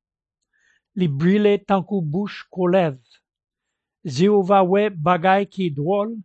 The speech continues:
e panse ou va touble anpil. Ou va tankou yon moun ki kouche nan mitan lamè, oswa tankou yon moun ki kouche sou ma batiman.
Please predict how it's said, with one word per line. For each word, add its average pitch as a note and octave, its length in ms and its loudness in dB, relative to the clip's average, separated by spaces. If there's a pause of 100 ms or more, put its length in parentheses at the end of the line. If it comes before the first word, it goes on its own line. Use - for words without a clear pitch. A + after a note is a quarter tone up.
(400)
e E3+ 100 -2
panse F#3 460 -2
ou G3+ 380 -4
va E3+ 180 0
touble E3+ 560 -2
anpil. D3+ 560 -6 (1040)
Ou G3 60 -4
va D#3+ 240 0
tankou F#3 400 -4
yon E3+ 240 0
moun G3+ 220 -4 (420)
ki G3 160 -2
kouche G3+ 480 0
nan E3+ 160 -2
mitan F3 400 -2
lamè, E3 380 0 (840)
oswa F3+ 480 0
tankou F#3 400 -2
yon F3 160 0
moun F#3 300 -4 (500)
ki F#3 160 -6
kouche G#3+ 640 0
sou - 280 -6
ma F3 360 0
batiman. D#3+ 800 -2